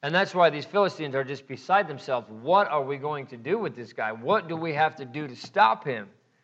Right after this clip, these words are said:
And obviously, I, I mean, I don't think the Philistines recognized necessarily the power of God, but they knew there was something different about this man Samson.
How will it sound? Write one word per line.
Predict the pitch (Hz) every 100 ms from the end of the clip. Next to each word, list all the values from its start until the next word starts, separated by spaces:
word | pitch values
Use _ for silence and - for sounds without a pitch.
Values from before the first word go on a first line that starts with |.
| _ _ _ _ _ _ _ _
And | 143 147
obviously, | 170 208 175 - 165 160
I, | 196 208
I | 190
mean, | 170 165
I | 180
don't | 156
think | 147 156
the | -
Philistines | - 147 135 147 131
recognized | 113 127 139 131 117 123 123 117
necessarily | 131 - 120 131 123 117
the | 110
power | - - 139 117 117
of | 117 101 101
God, | 135 160 123 113
but |
they | 120
knew | 120 143 202
there | 170
was | 123
something | - 185 165 135 113
different | 151 156 120
about | 110 113 95
this | 110
man | 123 110 104
Samson. | 117 98 -